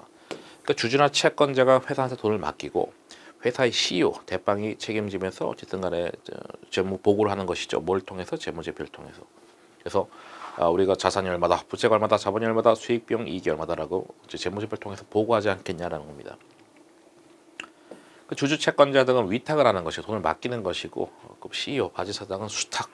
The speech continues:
그쵸? 맡은 책임을 재무제표를 통해서 보고한다. 라는 이것도, 예, 뻔한 재무제표의 기능 또는 유용성이다.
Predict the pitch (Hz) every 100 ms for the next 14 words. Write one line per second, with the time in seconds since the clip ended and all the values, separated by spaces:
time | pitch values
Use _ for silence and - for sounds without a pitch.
0 | - - - - - - - - - -
1 | 98 101 101 135 214 - 92 92 90 -
2 | 87 85 - - 87 82 76 73 - _
3 | - - - - 101 113 92 98 - 117
4 | - - - _ _ - - - - -
5 | 78 110 120 - 90 87 82 - 82 107
6 | 127 127 - 85 90 113 104 80 80 -